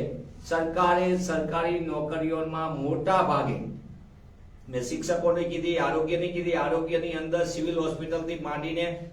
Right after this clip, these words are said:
જિલ્લાની હોસ્પિટલ, પ્રાથમિક આરોગ્ય કેન્દ્રો હોય કે સામૂહિક આરોગ્ય કેન્દ્રો, પંચાવન ટકા કરતાં વધુ ડોક્ટરની જગ્યા લાંબા સમયથી ખાલી છે. પાસઠ ટકા જેટલી જગ્યાઓ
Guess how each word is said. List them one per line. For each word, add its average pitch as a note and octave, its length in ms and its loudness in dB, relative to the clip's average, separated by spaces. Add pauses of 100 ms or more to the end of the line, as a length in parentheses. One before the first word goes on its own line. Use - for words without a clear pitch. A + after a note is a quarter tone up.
(120)
જિલ્લાની E3+ 360 2
હોસ્પિટલ, E3 440 0
પ્રાથમિક D#3 460 -4
આરોગ્ય E3 420 0 (680)
કેન્દ્રો D#3 280 2
હોય E3+ 160 10
કે F3 100 4
સામૂહિક G3 420 6
આરોગ્ય D#3 300 4
કેન્દ્રો, C3+ 340 -4 (460)
પંચાવન G3+ 680 2
ટકા F#3 240 4
કરતાં F3 360 2
વધુ E3+ 200 2
ડોક્ટરની D#3 580 -2
જગ્યા D3 300 0
લાંબા D3+ 380 0
સમયથી D#3+ 440 -2
ખાલી D#3 260 -2
છે. E3+ 160 -6 (720)
પાસઠ F#3 460 2
ટકા G3+ 260 2
જેટલી F#3 360 0
જગ્યાઓ E3+ 760 2